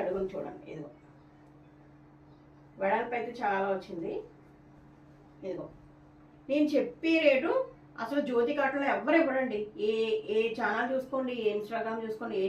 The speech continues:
షాప్ చూసుకోండి, ఇప్పుడు నేను ఇచ్చే ఆఫర్ జ్యోతి కాటన్లో ఎవ్వరు ఇవ్వరు, నేను ఇస్తున్నాను అనమాట. అదేంటో తెలుసా, త్రీ నైంటీ రూపీస్ only, త్రీ నైంటీ రూపీస్ only జ్యోతి కాటన్. ఓకే, జ్యోతి కాటన్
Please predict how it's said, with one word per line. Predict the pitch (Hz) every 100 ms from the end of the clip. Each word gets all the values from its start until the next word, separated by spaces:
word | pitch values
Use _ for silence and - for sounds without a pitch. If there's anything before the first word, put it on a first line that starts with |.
| -
షాప్ | 190 190
చూసుకోండి, | 190 - 180 - - - - - - -
ఇప్పుడు | - 269
నేను | 262 220
ఇచ్చే | 214 254 226
ఆఫర్ | 214 214 233 285 - - - 214
జ్యోతి | 208 220 247 240
కాటన్లో | 208 208 208 226 254 180
ఎవ్వరు | 170 170 202 233
ఇవ్వరు, | 151 175 170 196
నేను | 196 190
ఇస్తున్నాను | - 202 190
అనమాట. | 170 156 - - - - 190
అదేంటో | 190 196 220
తెలుసా, | - 269 277
త్రీ | 285 330 285
నైంటీ | 262 294 269
రూపీస్ | 269 269 240
only, | 220 202 - - - -
త్రీ | 294 311 330 311
నైంటీ | 269 254 262 285 277
రూపీస్ | 254 285 294 269
only | 226 220 220 151 - - - 202
జ్యోతి | 233 220 226 214
కాటన్. | 196 190 185 151 - - - - - - 220
ఓకే, | 226 392 508 - -
జ్యోతి | 196 214 214 214
కాటన్ | 190 220 339